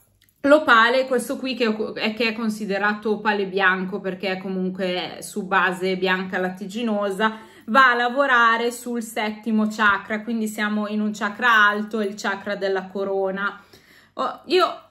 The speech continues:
oggi comunque tutti i chakra alti, eh? Come al solito sono sempre nella mia testa piuttosto che nel corpo. Ho esordito con i miei, mm, come si dice, buoni propositi del duemilaventiquattro dicendo: "Voglio vivere più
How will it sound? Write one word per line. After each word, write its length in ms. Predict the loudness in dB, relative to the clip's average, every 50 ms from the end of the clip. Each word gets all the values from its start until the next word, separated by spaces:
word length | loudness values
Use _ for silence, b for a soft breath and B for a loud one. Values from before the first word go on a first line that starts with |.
| _ 2
oggi 560 | 4 4 4 4 2 0 -2 -2 0 0 0 2
comunque 580 | 2 2 2 2 2 0 0 0 0 0 -2
tutti 280 | -2 -6 -10 -8 -8 -8
i 40 | -6
chakra 640 | -4 -2 -2 -2 -2 0 2 4 6 6 6 4
alti, 440 | 2 2 0 -2 -4 -6 -4 -2 0
eh? 320 | 2 2 4 4 4 2 2
Come 200 | 0 -2 -2 -2
al 100 | -4 -4
solito 540 | -4 -2 2 4 4 4 4 2 -2 -6 -6
sono 240 | -6 -6 -6 -6 -4
sempre 400 | -4 -4 -4 -4 -4 -6 -6 -4
nella 240 | -2 -2 -2 -2
mia 180 | -2 -2 -4 -4
testa 440 | -2 -2 -2 -2 -4 -4 -4 -4 -4
piuttosto 520 | -4 -6 -8 -6 -6 -8 -6 -6 -8 -6
che 100 | -2 -2
nel 260 | 0 0 0 -2 -4
corpo. 580 | -4 -4 -2 0 0 0 0 -2 -4 -6 -8 -8
Ho 420 | -8 -10 -14 -20 -20 -12 -2 0
esordito 840 | 2 2 2 4 2 2 2 0 -2 -2 -2 0 2 2 4 2 2 2
con 200 | 0 -2 -2 -2
i 80 | -6 -6
miei, 680 | -4 -2 -2 -2 -2 -2 -4 -4 -4 -4 -4 -4 -4
mm, 1120 | -4 -2 -2 0 0 0 -2 -4 -8 -10 -10 -10 -12 -12 -14 -16 -18 -18 -20 -20 -18 -8
come 160 | -4 -2 -2
si 180 | -2 -2 -4 -6
dice, 200 | -6 -4 -4 0
buoni 260 | 2 2 2 2 2 0
propositi 760 | 0 -2 0 2 4 4 4 4 4 0 -4 -4 -4 -2 0
del 180 | 0 0 0
duemilaventiquattro 1160 | 0 -2 -2 -4 -4 -4 -4 -4 -6 -6 -6 -6 -2 2 4 6 6 6 4 0 -6 -8 -8 -6
dicendo: 540 | -6 -6 -6 -4 -4 -4 -4 -2 -2 -2 0
"Voglio 280 | 0 0 -2 -2 -2
vivere 380 | -2 -2 -2 -2 -2 -4 -4 -4
più 120 | -4 -6